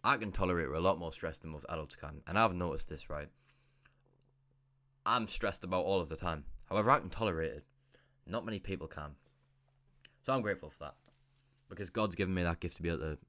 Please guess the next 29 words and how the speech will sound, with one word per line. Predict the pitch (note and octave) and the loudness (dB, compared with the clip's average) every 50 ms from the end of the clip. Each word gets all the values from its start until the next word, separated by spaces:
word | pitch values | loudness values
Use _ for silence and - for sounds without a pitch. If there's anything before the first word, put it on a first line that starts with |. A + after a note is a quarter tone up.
| _ - | _ -14
you | - D#2+ | -10 -8
know, | D2+ D2+ D#2 D#2 - _ _ _ _ _ _ _ _ _ _ _ _ _ _ _ _ _ _ _ _ - | -8 -8 -8 -10 -12 _ _ _ _ _ _ _ _ _ _ _ _ _ _ _ _ _ _ _ _ -4
tolerate | - C#3 B2+ G#2 D#2+ D#2 - | 0 2 2 2 2 0 -4
stress. | - D2+ D2+ D2+ - - - | -8 -8 -8 -8 -12 -14 -8
And | - F2 | -6 -4
I'm | F#2+ G#2 F#2+ F2+ - _ _ _ _ | -4 -4 -6 -10 -14 _ _ _ _
very | - F2+ F2 | -4 -4 -4
grateful | - - - - _ - | -4 -6 -10 -14 _ -14
for | - | -14
that. | - - _ _ _ _ _ _ - - _ - - - | -14 -16 _ _ _ _ _ _ -20 -20 _ -20 2 6
But | - G#2 E2 - - - - - _ _ _ _ _ _ _ _ _ _ _ _ _ _ _ _ _ _ _ - _ _ _ | 8 8 8 6 2 -4 -10 -16 _ _ _ _ _ _ _ _ _ _ _ _ _ _ _ _ _ _ _ -20 _ _ _
life | - F#2 A#2 B2+ C3+ A#2 | 2 6 6 6 6 4
is | A2 G2 | 4 4
meant | A2+ G#2+ | 4 4
to | G2+ G2 | 4 2
be | F#2 | 0
hard. | D#2 F2 F2 E2+ D#2+ E2 D#2+ - - - - _ _ _ _ _ _ _ _ _ _ _ _ _ _ _ - - | 2 4 4 4 4 8 8 8 6 6 2 _ _ _ _ _ _ _ _ _ _ _ _ _ _ _ 0 4
Getting | A#2+ A#2+ - A2+ A#2 F#2+ | 6 6 6 4 0 -2
things | - - A2+ G#2+ G#2 G#2 G2+ G2 F2+ - - | 0 2 2 2 2 0 0 -2 -2 0 2
like | F2+ F2+ F2 - | 2 2 2 0
a | F2 | -4
good, | - - G#2 G#2 F2+ - - - | -4 0 0 0 0 0 8 12
becoming | - - - G#2 G2 F#2+ | 12 12 12 10 6 4
masculine, | F#2+ F#2 E2+ - - F2+ F#2 F2 | 8 12 12 12 12 12 6 -2
like | E2+ D#2 | -2 -2
having | - F#2+ F2+ F2 | -2 -2 -2 -2
a | E2+ | -2
good | - - F2 - | -2 -2 -4 -2
physique | - F2 D2 D#2+ F2+ E2+ E2+ E2 - - - | -4 -4 -2 0 0 2 0 0 -2 0 0